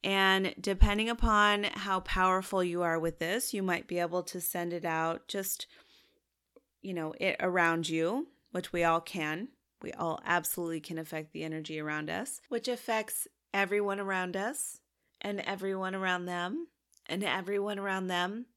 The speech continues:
And it just goes on and on. But something that we can do within that state is connect with the power of peace, connect with the power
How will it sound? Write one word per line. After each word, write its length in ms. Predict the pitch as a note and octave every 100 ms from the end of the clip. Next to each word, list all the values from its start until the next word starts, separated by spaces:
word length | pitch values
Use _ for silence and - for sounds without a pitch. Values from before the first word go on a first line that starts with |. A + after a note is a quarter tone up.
| -
And 280 | F3+ F#3+ E3+ _ _ _ -
it 100 | G3
just 220 | G#3 -
goes 240 | G3+ G3+
on 240 | G3+ G3 F#3+
and 100 | E3
on. 400 | F3 D3 C3+ D3+ _ -
But 160 | A#3+
something 500 | - A#3+ B3+ D#4 C#4
that 120 | C4+ A3
we 120 | G#3+
can 200 | G#3 A3
do 280 | G#3+ G3 E3+
within 300 | E3+ G3 G#3
that 220 | G#3+ G#3
state 600 | - - F3 D3+ - - _ _ _ -
is 640 | G3 G3 F#3+ F#3 - - - _ _
connect 600 | - A3+ G3+ G3+ A3+ -
with 140 | B3 B3
the 100 | B3
power 480 | - G#3 F#3+ F#3
of 320 | F3+ F3+ E3+ -
peace, 480 | - D3+ C#3 - -
connect 680 | - G3 F#3+ F3+ F#3 - -
with 180 | G3+
the 60 | G#3
power 720 | G3+ - E3+ E3+ E3 E3 E3+